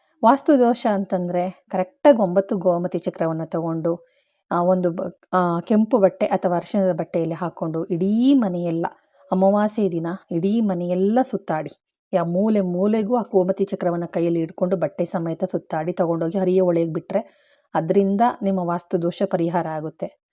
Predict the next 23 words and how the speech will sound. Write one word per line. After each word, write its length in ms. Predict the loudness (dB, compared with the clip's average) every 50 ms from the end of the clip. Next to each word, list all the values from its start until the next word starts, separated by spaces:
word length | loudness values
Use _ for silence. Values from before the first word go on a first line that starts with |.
| _ _ _ _ _ -6
ಗೋಮತಿ 420 | 2 6 6 8 8 6 2 0 -2
ಚಕ್ರದಿಂದ 560 | -2 -2 -4 -4 -2 -2 0 0 -2 -2 -2 -2
ನಮ್ಗೇನಾದ್ರೂ 560 | -2 -2 -2 -4 -4 -4 -4 -4 -2 -2 -2
ದೃಷ್ಟಿಯಾಗಿದೆ 760 | -2 -2 -6 -8 -8 -6 -2 -2 -2 0 -2 -2 -2 -2 -4
ಅಂತಂದ್ರೆ 720 | -4 -4 -4 -4 -4 -2 -2 -2 -4 -4 -10 _ _ _ _ -2
ಆ 80 | 0
ದೃಷ್ಟಿಯನ್ನ 580 | 2 4 2 2 2 0 -2 2 4 4 4 4 2
ತೆಗ್ದು 360 | -2 -2 -2 -2 0 0 0
ಮೂರು 400 | 0 0 2 2 4 4 2 2
ದಾರಿ, 460 | 2 0 0 0 0 -2 -4 -2 -4 -2
ಆ, 180 | -2 -2 -2
ದಾರಿಗೆ 480 | -2 0 0 0 0 -2 -2 0 -2 -2
ಎಸ್ದ್ಬಿಡ್ತು 520 | -4 -4 -4 -2 -2 -2 -2 -2 -2 -4
ಅಂತಂದ್ರೆ 720 | -4 -4 -4 -4 -4 -4 -4 -4 -6 -8 _ _ _ _ _ _ _
ಆ, 220 | -4 -2 -2 -2 -2 0
ಆ 240 | 2 4 4 4 4
ಒಂದು 380 | 4 2 2 2 0 0 0 -2
ದೃಷ್ಟಿ 280 | -2 -4 -2 -2 0
ದೋಷ 240 | 0 0 -2 -2 -4 -6 -6 -6
ಖಂಡಿತ 480 | -8 -6 -4 -2 -2 0 -2 0 0 0
ಬಗೆಹರಿಯುತ್ತೆ 640 | 0 0 0 -2 -2 -2 -4 -4 -4 -4 -6 -6 -6
ಅಂತಾನೆ 340 | -6 -6 -6 -6 -6 -4 -4
ಹೇಳ್ಬೋದು. 560 | -2 -2 -2 -4 -4 -8 -10 -10 -10 -12 _